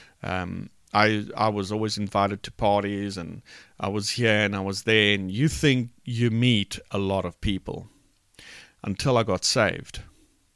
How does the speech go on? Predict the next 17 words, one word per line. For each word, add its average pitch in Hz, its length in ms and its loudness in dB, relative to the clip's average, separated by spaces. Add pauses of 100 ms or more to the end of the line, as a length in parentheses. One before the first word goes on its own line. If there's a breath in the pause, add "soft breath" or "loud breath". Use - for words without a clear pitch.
(220)
<laughs> 170 460 4
Man, 117 1000 4 (400 loud breath)
God 143 640 8
can 110 320 4
hook 127 440 4
you 120 420 2
up, 98 400 2 (540 loud breath)
you 120 120 0
know, 92 300 0 (100)
and 95 200 -4
I 107 100 -2
just 120 360 -4
met 107 560 -4 (320)
so 139 920 2
many 120 920 2 (240 soft breath)
more 120 720 2
people. - 640 -8